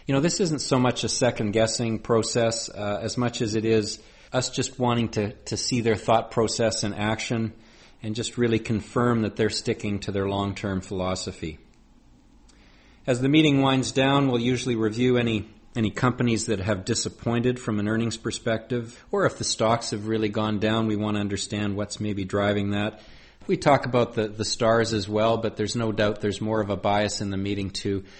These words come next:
addressing the, uh, the problem children, so to speak. And at the end, uh, uh, as is our tradition, we'll give Gord and Roy a chance to really voice any other views. There's things we haven't covered. If there's any overall comments they want to make, and, uh, and then we'll wrap it up at that.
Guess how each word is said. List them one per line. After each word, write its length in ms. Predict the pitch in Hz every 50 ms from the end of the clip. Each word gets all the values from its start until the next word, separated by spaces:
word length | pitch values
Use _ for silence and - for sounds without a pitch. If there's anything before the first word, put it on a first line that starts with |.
| - -
addressing 640 | - 101 95 107 107 104 101 - - 104 101 98 98
the, 300 | 95 95 92 92 95 92
uh, 80 | 92 92
the 140 | 90 104 98
problem 440 | - - 123 117 110 104 101 92
children, 440 | 90 - - 101 92 90 98 95 90
so 240 | - - - 92 92
to 60 | 90
speak. 440 | - - - 101 95 90 - - - - _ _ _ _ _ _ _ _ _ _ _ _ _ _ _ _ _ _ _ _ - - -
And 100 | 143 139
at 120 | 139 139
the 140 | 147 147 151
end, 300 | 156 151 147 147 139 131
uh, 340 | 131 123 123 120 120 113 101 -
uh, 520 | - - 82 82 110 113 113 113 113 113 117
as 220 | 131 131 117 113
is 180 | 120 120 113 120
our 140 | 120 117 110
tradition, 560 | - - 113 104 113 113 - - 123 117 117
we'll 100 | 110 107
give 260 | 104 - 113 104 110
Gord 260 | - 113 113 113 113
and 120 | 107 107 107
Roy 200 | 110 110 107 104
a 20 |
chance 380 | 98 - - 117 110 104 - -
to 120 | - 110
really 380 | 101 107 110 107 107 101 95 - - - - - - - - -
voice 340 | - 113 120 120 117 - 120
any 220 | 113 110 104 101
other 240 | 104 110 120 117 101
views. 360 | 95 107 107 110 117 117 107
There's 220 | 107 101 92 -
things 240 | - 117 110 107 101
we 140 | 104 101 92
haven't 280 | 107 107 98 98 98 -
covered. 440 | - - 127 117 127 123 120 113
If 400 | - - - - - - - -
there's 180 | - 101 92 98
any 180 | 107 104 104 98
overall 440 | 98 104 101 104 104 104 101 101
comments 560 | 95 - - 113 113 107 104 101 101 98 - -
they 120 | - 101
want 220 | 95 98 101 98
to 60 | 98 95
make, 400 | 95 101 98 98 95 95 - -
and, 260 | 92 92 92 90 95
uh, 220 | 95 95 95 98 101
and 160 | 107 107 104
then 120 | 101 101
we'll 120 | 98 95 90
wrap 320 | 98 95 95 98 - -
it 80 | 92 90
up 160 | 92 92 -
at 120 | 90 -
that. 260 | - 90 87 82 82